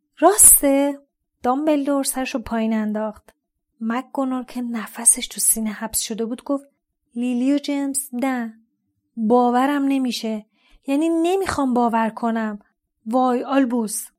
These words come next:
دامبلدور دستشو دراز کرد و با یه حالتی به شونش زد و گفت:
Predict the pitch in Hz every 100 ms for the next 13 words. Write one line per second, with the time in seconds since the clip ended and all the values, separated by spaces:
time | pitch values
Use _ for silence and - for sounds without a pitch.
0 | _ _ _ _ 247 247 262 262 247 254
1 | 254 233 220 - 226 240 208 220 220 233
2 | - 240 233 233 226 220 _ _ _ _
3 | - 233 233 247 240 233 226 226 226 -
4 | 240 233 226 _ _ - 226 - 233 233
5 | 233 247 233 240 240 240 233 - - -